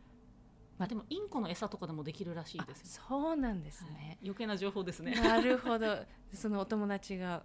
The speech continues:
Speaker 1: あの、同門の方が。
Speaker 2: が、軽井沢にすごく立派なお店を持ってる方で、で、ちょっと営業できないっていう形になってしまっ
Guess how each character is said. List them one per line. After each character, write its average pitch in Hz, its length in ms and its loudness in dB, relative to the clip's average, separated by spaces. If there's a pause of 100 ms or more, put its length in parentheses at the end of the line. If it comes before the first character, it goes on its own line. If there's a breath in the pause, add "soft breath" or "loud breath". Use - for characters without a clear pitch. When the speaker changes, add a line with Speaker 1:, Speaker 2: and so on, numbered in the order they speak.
(140)
Speaker 1:
あ 160 120 -4
の、 156 100 -2
同 185 140 6
門 175 120 4
の 165 80 0
方 165 300 -6
が。 165 280 -2 (120)
Speaker 2:
が、 277 160 -8
軽 359 260 -4
井 381 60 0
沢 269 180 -2
に 190 120 -2
す 226 100 -4
ご 220 100 0
く 202 80 -2
立 180 160 -2
派 214 140 -4
な 214 100 -2
お 214 40 -2
店 220 260 -2
を 196 440 -6
持 214 120 -2
っ 208 40 -8
て 190 140 -8
る 160 80 -6
方 151 260 -12
で、 160 320 -8 (460 soft breath)
で、 226 60 -12
ち - 80 -10
ょ 262 40 -8
っ - 40 -12
と - 80 -6
営 196 160 2
業 196 180 2
で 170 80 -4
き 196 140 -4
な 170 80 -4
い - 20 -6
っ - 40 -10
て 151 100 -12
い - 20 -20
う - 40 -16
形 160 280 -10
に 151 80 -8
な 156 80 -8
っ 156 40 -14 (560)
て 170 80 -10
し - 120 -8
ま 147 120 -8
っ - 20 -14